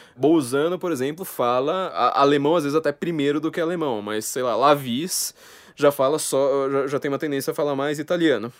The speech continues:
E as pessoas preferiam, apesar de serem etnicamente italianas,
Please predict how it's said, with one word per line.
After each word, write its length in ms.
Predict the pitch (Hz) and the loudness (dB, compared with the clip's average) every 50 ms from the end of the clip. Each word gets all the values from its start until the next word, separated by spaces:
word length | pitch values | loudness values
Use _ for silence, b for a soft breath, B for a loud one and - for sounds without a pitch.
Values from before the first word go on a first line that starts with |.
| _ B B B B B B B B B B B B | _ B B B B B B B B B B B B
E 60 | 294 | 0
as 80 | 285 - | 0 2
pessoas 340 | - 277 - - 247 247 | 0 0 0 0 0 -2
preferiam, 760 | - - - 254 277 - - 294 285 269 185 156 156 175 196 - | 0 -2 -2 -2 -2 -2 -2 -2 0 0 2 2 2 0 0 -2
apesar 540 | - 214 208 - - 151 135 120 120 120 117 | -2 -2 -2 0 0 0 0 0 0 0 -2
de 140 | 117 117 117 | -2 -4 -6
serem 400 | - - - 139 127 120 127 123 _ | -8 -6 -4 -4 -4 -4 -6 -4 _
etnicamente 920 | - 175 196 190 - - - 160 143 123 - 135 123 123 127 123 117 - | -2 -2 -2 -2 -6 -8 -8 -8 -8 -8 -6 -8 -8 -8 -8 -10 -10 -12
italianas, 760 | 131 - - 127 123 123 139 175 185 147 123 120 - - - | -12 -10 -8 -8 -6 -4 -4 -4 -4 -4 -6 -6 -6 -8 -10